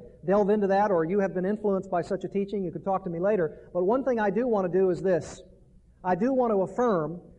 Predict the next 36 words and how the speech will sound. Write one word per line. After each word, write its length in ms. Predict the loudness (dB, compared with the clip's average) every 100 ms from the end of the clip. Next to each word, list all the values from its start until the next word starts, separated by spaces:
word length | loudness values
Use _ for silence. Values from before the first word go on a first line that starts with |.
| -2
by 120 | 2
looking 300 | 2 2 0
at 120 | -2 -2
some 260 | -2 -2
passages, 680 | -2 -4 -4 -6 -4 -6 -8 -20 -20
how 640 | -4 2 4 4 4 -2 -2
the 320 | 0 0 0
issue 420 | -4 -2 0 0
of 220 | 0 0 -2
Jesus 500 | 0 0 2 -2 -2
and 180 | -2
his 140 | 0 2
words 480 | 6 8 8 4 0
and 180 | -2
his 160 | -2 -2
demands 680 | -2 0 2 4 4 2 -2 -12 -6
and 160 | -4
the 80 | -2
hard 480 | -2 2 6 6 4
demands 440 | 2 2 0 -2
of 80 | -2
this 160 | -4 -4
discipleship 880 | -6 -2 -2 -2 -2 -2 -2 -6 -4
are 100 | -2
to 60 |
be 140 | 0 2
rightly 400 | 2 2 0 -2
understood. 500 | -4 -6 -4 -4 -4 -16 -20 -20 -2
For 140 | 0
if 100 | 2
you 120 | 2 2
don't 180 | 2
rightly 380 | 2 2 2 0
understand 500 | 0 -2 -2 -2 0
these 180 | 0 0
things, 320 | -2 -2 -4